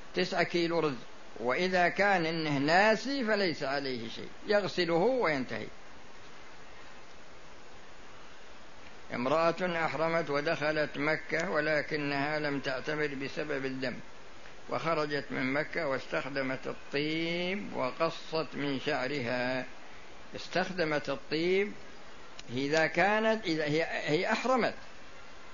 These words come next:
فكونها استخدمت الطيب هذا محظور، وقصت من شعرها هذا محظور، فعليها ثمانية عشر كيلو رز.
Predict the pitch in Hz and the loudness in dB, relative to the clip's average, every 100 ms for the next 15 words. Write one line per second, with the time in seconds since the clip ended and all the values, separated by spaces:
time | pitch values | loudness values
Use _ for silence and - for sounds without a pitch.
0 | - - - - - - - - 131 - | -10 -10 -10 -10 -10 -10 -10 -6 -2 4
1 | 226 214 185 - 196 196 185 180 175 160 | 6 6 6 4 0 4 4 4 4 2
2 | 180 220 254 226 - 139 165 196 202 196 | 4 4 4 0 0 4 6 6 6 4
3 | 160 165 147 110 113 120 185 - 196 185 | 2 2 0 0 -4 0 0 2 0 2
4 | 175 156 170 196 190 180 175 190 180 160 | 2 2 2 4 4 6 4 4 4 2
5 | 143 156 165 120 123 135 175 175 196 202 | 0 0 0 2 0 2 4 4 4 4
6 | 202 - - - - - 135 160 165 208 | 0 -4 -10 -10 -10 -2 2 4 4 2
7 | - 156 147 143 127 - 175 214 233 247 | 0 -2 0 0 -2 2 4 6 6 6
8 | 262 - 160 143 | 6 4 2 2